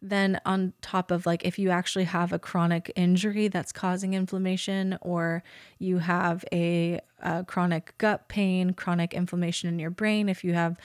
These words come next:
an over plethora of parasites, 'cause if you're living, you have parasites. There are some that aren't horrible for you, but same thing with bacteria. There's good gut bacteria, good microbiome, even same thing with, like, vaginally and in your colon. So, um,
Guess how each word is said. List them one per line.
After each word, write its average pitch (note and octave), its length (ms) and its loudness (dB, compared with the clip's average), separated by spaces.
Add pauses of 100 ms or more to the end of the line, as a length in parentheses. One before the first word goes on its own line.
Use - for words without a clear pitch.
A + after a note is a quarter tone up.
(320)
an F#3 200 0
over G3 300 4
plethora G3 480 0
of A3 120 -4
parasites, G#3+ 520 -2
'cause - 200 -6
if - 180 -4
you're G3+ 100 -4
living, F3 280 -2
you - 80 -10
have - 140 -10
parasites. - 600 -6
There F#3+ 220 2
are F3+ 40 2
some F3+ 260 0
that F3 180 -4
aren't F3+ 260 -4
horrible F#3 380 0
for F3 160 -4
you, F3+ 320 0
but E3 260 -2
same G#3 220 0
thing A3 100 2
with G3+ 120 -2
bacteria. F#3 680 -2
There's F3 220 2
good F3+ 360 -2
gut - 220 -4
bacteria, F#3 560 -2
good F3+ 220 -4
microbiome, F3+ 680 0 (520)
even F#3+ 420 2
same F#3 220 2
thing F#3 160 -2
with, F3 120 -2
like, F3 200 -6
vaginally G3+ 680 0
and F3 200 0
in F3 120 -2
your E3+ 120 -4
colon. A3 680 0
So, F#3+ 460 0
um, F3+ 400 0